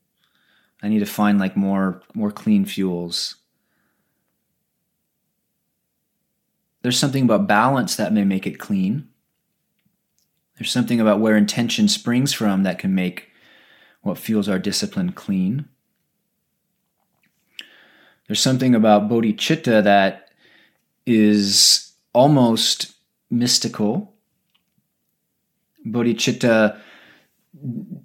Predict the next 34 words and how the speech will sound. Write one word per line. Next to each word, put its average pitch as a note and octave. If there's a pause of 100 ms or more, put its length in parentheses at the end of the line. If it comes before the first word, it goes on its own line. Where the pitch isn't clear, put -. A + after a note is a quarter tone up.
(240)
discipline. B2+ (1800)
It's -
funny, D#3
every F3
time F3+
I D3
say D#3
that C#3
word, C3+
it A2+
still C#3 (320)
lands B2+
in A#2+
my A#2
body A2
as G#2
something A2
I G2
don't G2+
like. F#2+ (120)
Like, G2+
"Ooh, A2+
discipline." F2+ (1300)
Even D#3
though D3+
I'm C#3
trying D3
to C#3
give B2+
a A#2+
well-rounded A#2+
presentation A2
of F2+
it. -